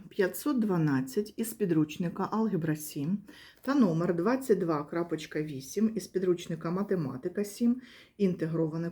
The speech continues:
курс, частина перша. Автор підручників Олександр Істер, видавництво Ганеза, дві тисячі двадцять четвертий рік.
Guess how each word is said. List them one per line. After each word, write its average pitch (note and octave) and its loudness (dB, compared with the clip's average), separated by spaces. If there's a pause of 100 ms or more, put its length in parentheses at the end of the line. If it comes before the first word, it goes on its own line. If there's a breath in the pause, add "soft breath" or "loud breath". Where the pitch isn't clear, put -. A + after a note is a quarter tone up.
курс, F4+ 2
частина G#3+ 0
перша. - -10 (440 loud breath)
Автор D4+ 0
підручників G#3+ 2
Олександр D#3+ 0
Істер, A#3+ -6
видавництво E3+ 0
Ганеза, D#3+ -4
дві F3+ -2
тисячі - -4
двадцять G3 -4
четвертий - -12
рік. - -20